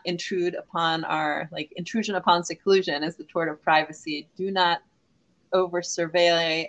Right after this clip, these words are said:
us, do not collect our data. Um, this is,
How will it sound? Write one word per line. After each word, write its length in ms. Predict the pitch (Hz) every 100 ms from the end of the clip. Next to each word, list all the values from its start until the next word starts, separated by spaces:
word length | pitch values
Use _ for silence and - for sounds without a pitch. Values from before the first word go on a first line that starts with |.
| -
us, 480 | 165 160 - - _ -
do 60 | 165
not 240 | 160 -
collect 360 | 180 160 160 170
our 140 | 160
data. 460 | 147 143 147 143 147 _ - _ _ -
Um, 480 | 156 156 151 151 151 _ _ _ _ _ -
this 240 | 220 226
is, 240 | 226 208